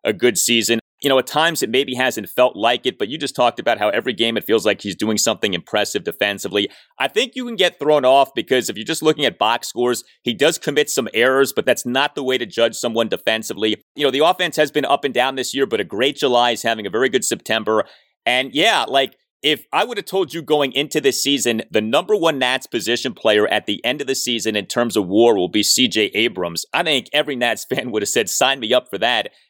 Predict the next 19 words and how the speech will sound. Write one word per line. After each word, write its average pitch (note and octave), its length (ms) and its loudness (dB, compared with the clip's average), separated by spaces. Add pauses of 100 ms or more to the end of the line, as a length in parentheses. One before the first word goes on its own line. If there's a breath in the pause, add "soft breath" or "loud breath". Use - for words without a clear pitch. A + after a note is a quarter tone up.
(140)
And B2 300 -2
it's C#3 120 -2
playing G3+ 320 0
out A#3+ 200 -2
that F#2+ 160 -2
way. D#2 320 -6
It's A2 180 -8
looking E3 240 -2
like C#3+ 200 0
he's C#3+ 160 -4
gonna C3+ 180 2
end C3 240 0
up D3 100 -2
doing C#3 240 -2
that. D#2+ 240 -2
So G2+ 140 0
good C3+ 180 0
for C#3 140 -2
him. C#3 240 -4